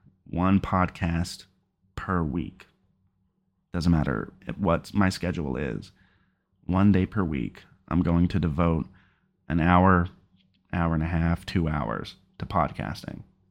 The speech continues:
I gotta start doing it. I gotta stop putting it off. And t-, not having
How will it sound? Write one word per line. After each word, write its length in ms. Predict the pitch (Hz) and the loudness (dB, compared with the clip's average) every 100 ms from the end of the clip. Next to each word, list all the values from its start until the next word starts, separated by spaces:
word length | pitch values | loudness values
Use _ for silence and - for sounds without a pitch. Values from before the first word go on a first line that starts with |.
| _ _ _ _ | _ _ _ _
I 100 | 87 | -6
gotta 220 | 90 90 | -2 -2
start 240 | 87 80 - | -2 -4 -4
doing 260 | 73 67 | -4 -6
it. 120 | 50 - _ _ _ _ _ _ _ _ _ _ | -8 -12 _ _ _ _ _ _ _ _ _ _
I 120 | 85 | -2
gotta 220 | 90 85 | 2 0
stop 280 | 85 87 78 | 0 0 -2
putting 240 | - 87 78 | -2 -2 -2
it 100 | 71 | -2
off. 380 | 69 52 - _ _ _ _ _ _ _ _ _ _ - | -4 -6 -10 _ _ _ _ _ _ _ _ _ _ -2
And 220 | 92 82 | 0 0
t-, 120 | - - | -2 0
not 300 | 92 95 82 | 2 2 2
having 480 | 90 90 87 82 | 0 2 2 2